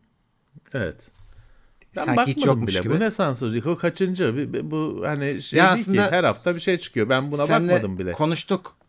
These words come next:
Speaker 2: e, bu şey var ya, hani işte, e, halkı gereksiz paniğe, tarihi şeye sevk etmek, cart
Speaker 1: E,
Speaker 2: curt
Speaker 1: o,
Speaker 2: diye hani
Speaker 1: o
Speaker 2: eleş-,
Speaker 1: biz-, o
Speaker 2: ama
Speaker 1: bizim için bilmem kaç hafta öncenin konusu. <laughs>
Speaker 2: Evet, işte o taslaktı. Şimdi artık gel-, o çıkmak üzere.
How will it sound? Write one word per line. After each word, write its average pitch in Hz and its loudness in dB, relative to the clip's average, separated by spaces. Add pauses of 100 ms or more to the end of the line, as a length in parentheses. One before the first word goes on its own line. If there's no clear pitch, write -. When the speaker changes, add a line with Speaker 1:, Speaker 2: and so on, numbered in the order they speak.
Speaker 2:
e, 131 -4
bu 147 -2
şey 165 2
var 214 -2
ya, 156 0
hani 127 -6
işte, 123 -4 (520)
e, 120 -2
halkı 123 0 (380)
gereksiz 127 -4
paniğe, 120 -2
tarihi 123 -2
şeye 120 -2
sevk - -4
etmek, - -6
cart 120 -2
Speaker 1:
E, - -12
Speaker 2:
curt 135 -6
Speaker 1:
o, - -2
Speaker 2:
diye 143 2
hani 127 0
Speaker 1:
o - -6
Speaker 2:
eleş-, 135 4
Speaker 1:
biz-, 87 -10
o 131 -8
Speaker 2:
ama 165 4
Speaker 1:
bizim 123 -2
için 120 -4 (160)
bilmem 131 0
kaç 135 -2
hafta 127 -2
öncenin 127 0
konusu. 98 -2
<laughs> - -16
Speaker 2:
Evet, 127 -2
işte 180 0
o 202 6
taslaktı. 190 0
Şimdi 156 -4
artık 160 0
gel-, 156 2 (220)
o 156 -12
çıkmak 151 -6
üzere. 104 -8